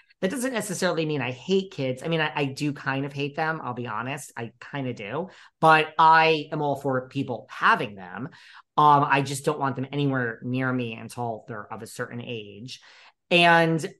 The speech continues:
I really, she's like, "No, you didn't really say you hated our show." I said, "Listen, I'll be honest. Like, I didn't, I love Selling Sunset and we have Million Dollar Listing L A. And the, I just didn't think we needed,"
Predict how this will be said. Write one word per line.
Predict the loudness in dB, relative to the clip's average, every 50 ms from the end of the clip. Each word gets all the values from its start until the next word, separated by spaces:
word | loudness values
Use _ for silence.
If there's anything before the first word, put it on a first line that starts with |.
| _ _ _
I | 0 0 0 0 -4 -6 -8 -10 -12 -12 -10
really, | -8 -2 2 6 6 6 6 6 2 2
she's | 0 -2 -4 -2
like, | -4 -4 0 0
"No, | 2 2
you | 2 2 0
didn't | -2 -2 -2
really | -2 -4 -4 -2
say | -2 -4
you | -4 -4 -4
hated | -4 -6 -8 -6 -8
our | -8 -6
show." | -4 -4 -4
I | -2
said, | -4 -4 -4 -4
"Listen, | -4 -4 -2 -4 -4
I'll | -4
be | -4 -6 -4 0
honest. | 0 0 0 0 -2 -6 -6 -8
Like, | -10 -6 -4
I | -2 -2 -2
didn't, | -4 -6 -10 _ _ _ _ _ _ _ _ _ _ _ _ _ _
I | -2 -2
love | 0 2 2 2 2 0
Selling | 0 0 2 2 0 -2 -4
Sunset | -6 -6 -2 -2 -2 -2 -2 -2 -2 0 0 0
and | 0 -2
we | -4
have | -4 -2
Million | -2 -2 -2 -2 -2 0
Dollar | 0 0 -2 -2 -2
Listing | -4 -6 -4 -4 -6 -6 -4
L | -4 -4 -2
A. | -2 0 0 0
And | -2 -2
the, | -4 -2
I | -2 -4 -4
just | -4 -8 -4 -2
didn't | 0 0 0 -2 -2
think | -4 -6 -4 -6
we | -6 -6 -4
needed," | -4 -6 -4 -4 -4 -4 -4 -4 -4 -2 -2 -2 -4 -4 -6 -8